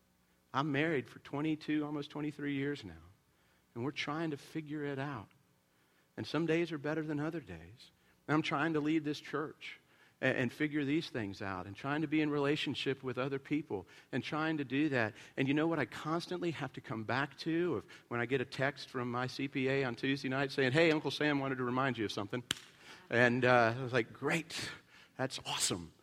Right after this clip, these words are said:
Uh, just can't wait to give away some more money to him, uh, this month." And, and I look around, and I,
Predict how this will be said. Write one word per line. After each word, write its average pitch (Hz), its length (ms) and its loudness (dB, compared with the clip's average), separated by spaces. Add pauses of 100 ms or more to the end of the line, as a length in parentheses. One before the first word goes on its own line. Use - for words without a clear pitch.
(320)
Uh, 107 320 2
just 135 220 -6
can't 143 240 2
wait 139 260 8
to 117 80 0
give 131 180 6
away 127 200 6
some 127 160 -2
more 131 140 0
money 120 300 6
to 98 100 2
him, 92 320 -4 (320)
uh, 110 220 4
this 104 300 0
month." 107 420 -2 (320)
And, 123 240 8
and 131 160 6
I 123 80 4
look 156 280 6
around, 156 420 8
and 113 120 2
I, 104 160 2